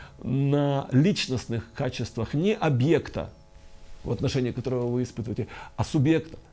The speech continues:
то есть самого себя, кто вы есть на самом деле. И они не имеют национальности. Хамство, жлобство, они не имеют национальности. Я рассказывал, э, в перерыве, э, я, э, шел или добирался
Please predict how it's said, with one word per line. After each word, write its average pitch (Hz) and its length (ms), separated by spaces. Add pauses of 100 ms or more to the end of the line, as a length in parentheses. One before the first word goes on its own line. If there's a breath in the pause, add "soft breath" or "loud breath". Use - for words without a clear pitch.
(440)
то 156 80
есть 143 120
самого 156 340
себя, 123 320
кто - 300
вы 147 140
есть 131 260
на 123 80
самом 117 340
деле. 104 200 (260 loud breath)
И 170 160
они 185 180
не 180 280
имеют 165 340
национальности. 117 760
Хамство, 165 600 (320 soft breath)
жлобство, 135 760 (440 loud breath)
они 165 140
не 165 160
имеют 156 280
национальности. 139 540
Я 139 100
рассказывал, 147 580 (220 loud breath)
э, 131 100
в - 60
перерыве, 143 560 (260 loud breath)
э, - 320
я, 147 380
э, 131 340
шел 151 420
или 110 100
добирался 120 720